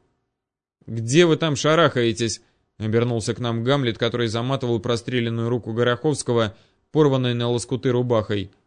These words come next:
Одной перевязкой первая помощь, впрочем, не ограничилась. На полу валялось несколько использованных шприцев.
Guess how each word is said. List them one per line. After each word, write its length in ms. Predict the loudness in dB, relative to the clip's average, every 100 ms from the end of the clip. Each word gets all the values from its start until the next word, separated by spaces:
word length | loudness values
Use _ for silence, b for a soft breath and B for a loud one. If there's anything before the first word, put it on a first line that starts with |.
| _ _ _ _
Одной 420 | -4 -2 2 2 4
перевязкой 560 | 4 4 2 2 0
первая 400 | 2 2 4 2
помощь, 320 | 2 0 -2
впрочем, 440 | -4 -2 -2 0 -2
не 80 | 0
ограничилась. 840 | 0 0 0 -2 -2 -4 -4 -6 _ _ _
На 160 | -8 -4
полу 260 | 0 0 2
валялось 420 | 2 2 0 -2
несколько 420 | -6 -4 -2 -2
использованных 540 | -2 -2 -2 -2 -4
шприцев. 520 | -8 -4 -4 -2 -6